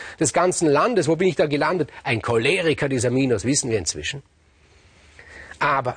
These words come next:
das Glück war, dass just zu dieser Zeit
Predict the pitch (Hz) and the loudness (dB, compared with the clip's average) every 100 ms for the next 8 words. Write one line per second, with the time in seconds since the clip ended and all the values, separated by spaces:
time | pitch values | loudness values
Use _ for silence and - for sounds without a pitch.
0 | - - 135 - 175 254 - 151 165 113 | -8 -6 -6 -2 0 0 -2 -2 0 -2
1 | 87 _ _ _ _ _ _ _ - - | -6 _ _ _ _ _ _ _ -20 -20
2 | - - 143 131 143 233 - - - 151 | -20 -4 -2 -2 0 0 0 -4 -4 -4
3 | 185 160 110 120 117 151 - - | -2 -2 -2 -2 0 -2 -6 -16